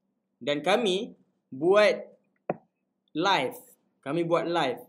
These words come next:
bersama dengan audience dia, ada lebih kurang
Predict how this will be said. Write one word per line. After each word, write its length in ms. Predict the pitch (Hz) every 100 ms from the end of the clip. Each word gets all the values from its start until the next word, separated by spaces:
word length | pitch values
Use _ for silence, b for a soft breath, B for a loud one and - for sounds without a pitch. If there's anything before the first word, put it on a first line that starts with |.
| _ _ _ _
bersama 480 | 135 151 160 190 208
dengan 240 | 180 170
audience 480 | - 175 180 233 180
dia, 320 | 139 156 - _ _ _ _ _ -
ada 560 | 156 160 175 190 196
lebih 320 | 190 151 160
kurang 480 | 165 170 180 185 185